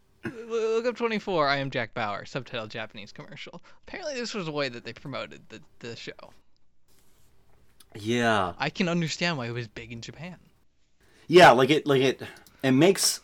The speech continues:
Speaker 2: a lot of sense, I think. Um,
Speaker 1: Looking at that, 'cause that's the <laughs> greatest thing I've ever seen.
Speaker 2: <laughs>
Speaker 1: I wish I was Jack Bauer.
Speaker 2: <sighs>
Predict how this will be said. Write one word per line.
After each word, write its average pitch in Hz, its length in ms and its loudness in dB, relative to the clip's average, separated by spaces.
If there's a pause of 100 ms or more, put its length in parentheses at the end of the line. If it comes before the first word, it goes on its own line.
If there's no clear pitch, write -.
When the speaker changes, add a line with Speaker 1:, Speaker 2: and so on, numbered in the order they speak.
(120)
Speaker 2:
a 117 80 4
lot 110 360 6
of 104 100 0
sense, 98 420 -4
I 92 100 -10
think. 82 440 -12 (240)
Um, 90 440 -6
Speaker 1:
Looking 139 380 -12
at 131 160 -16
that, 127 340 -6 (220)
'cause - 200 -10
that's 123 260 -12
the - 80 -8
<laughs> - 200 0
greatest 165 440 -2
thing 160 180 -4
I've 160 160 -10
ever 147 240 -6
seen. - 240 -8 (500)
Speaker 2:
<laughs> 233 100 2 (1800)
Speaker 1:
I - 60 -6
wish 233 220 -6
I 226 80 -4
was 190 240 -6
Jack - 240 -12
Bauer. - 300 -16 (480)
Speaker 2:
<sighs> 170 760 4